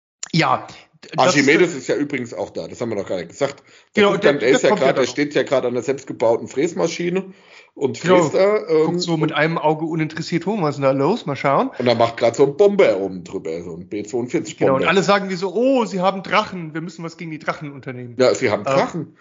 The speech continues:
Speaker 2: die mit
Speaker 1: genau.
Speaker 2: Maschinengewehr auf uns schießen.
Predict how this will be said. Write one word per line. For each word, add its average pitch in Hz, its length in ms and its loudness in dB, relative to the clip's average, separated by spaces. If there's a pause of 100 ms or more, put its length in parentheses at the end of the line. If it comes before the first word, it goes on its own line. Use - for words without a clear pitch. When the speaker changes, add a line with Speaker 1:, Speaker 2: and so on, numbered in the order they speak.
(760)
Speaker 2:
die 131 120 2
mit 123 100 0
Speaker 1:
genau. 143 220 2
Speaker 2:
Maschinengewehr 127 680 2
auf 110 120 -2
uns 110 180 -8
schießen. 110 340 -8